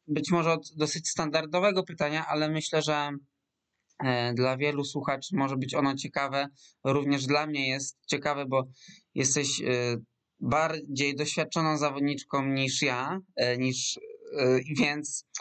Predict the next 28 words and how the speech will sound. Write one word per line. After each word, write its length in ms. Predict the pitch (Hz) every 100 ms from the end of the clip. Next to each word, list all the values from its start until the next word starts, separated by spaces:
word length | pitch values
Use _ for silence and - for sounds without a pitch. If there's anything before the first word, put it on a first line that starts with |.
| - _ _
jestem 300 | 151 147 165
ciekaw 280 | 180 170 160
twoich, 420 | - 156 147 139 - _ _ 131
e, 360 | 127 127 127
twoich 280 | 131 156 -
początków, 600 | 147 147 147 160 175 165
jak 160 | 151 139
się 180 | - - -
to 80 |
wszystko 320 | 131 147 - 131
zaczęło, 480 | 131 143 139 139
że 320 | 131 120 120 120 - - _ -
trenujesz 600 | 127 131 131 131 131 -
kolarstwo, 800 | - 131 131 131 - - 127 127 127 - - 135
gdzie 200 | 120 127
zaczynałaś, 760 | 135 131 131 127 123 123 117
w 40 | 120
jakim 300 | 120 123 120
klubie, 440 | 123 127 120 117 113 117 113
czy 120 | - 117
nie 180 | 113
jeździłaś 440 | 117 110 120 117 -
w 60 |
klubie, 340 | - 117 117 120
jak 220 | 123 123
to 280 | - 117 113
się 220 | - 113
wszystko, 680 | - 123 120 - 113 110